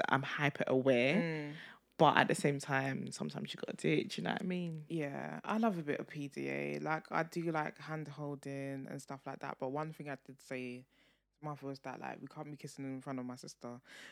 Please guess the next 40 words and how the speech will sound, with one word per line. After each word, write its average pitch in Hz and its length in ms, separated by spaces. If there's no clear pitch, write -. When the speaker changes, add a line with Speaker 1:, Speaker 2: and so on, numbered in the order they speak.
Speaker 2:
Because, 175 420
like, 175 220
my 214 180
sister 233 380
Speaker 1:
Oh, 139 360
and 147 120
we 151 40
went 160 160
out - 120
the 139 80
other 139 80
day. 156 340
Speaker 2:
No, 196 80
no, 214 100
no. 185 220
Yeah, 214 240
so - 160
that 208 240
day, 190 140
that 170 180
morning, 165 540
'cause 170 100
I've 240 140
said 349 120
it 233 100
to 226 80
her 185 40
a 180 40
few 196 180
times, 120 400
yeah? 95 240
'Cause 180 140
basically, 190 460
obviously, 139 220
we've 135 100
been 156 120
together 123 320
for, 110 500
you - 100
know 64 220